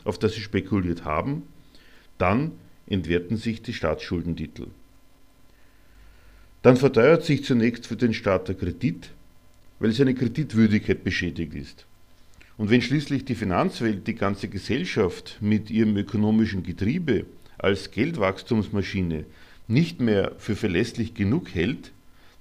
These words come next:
dann entzieht sie dem Staat am Ende den Kredit und dann geht ein Staat bankrott.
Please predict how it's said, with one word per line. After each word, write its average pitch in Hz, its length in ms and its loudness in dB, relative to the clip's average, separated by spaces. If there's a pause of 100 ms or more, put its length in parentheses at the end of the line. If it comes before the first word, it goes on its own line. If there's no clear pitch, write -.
dann 131 360 2 (260)
entzieht 120 380 -4
sie 127 100 -4
dem 110 160 0
Staat 95 460 0
am 101 160 -2
Ende 113 240 0
den 92 160 -2
Kredit - 560 -8 (480)
und 92 180 -6
dann 110 320 0 (380)
geht 101 160 2
ein 90 120 0
Staat - 360 -6
bankrott. 95 560 -4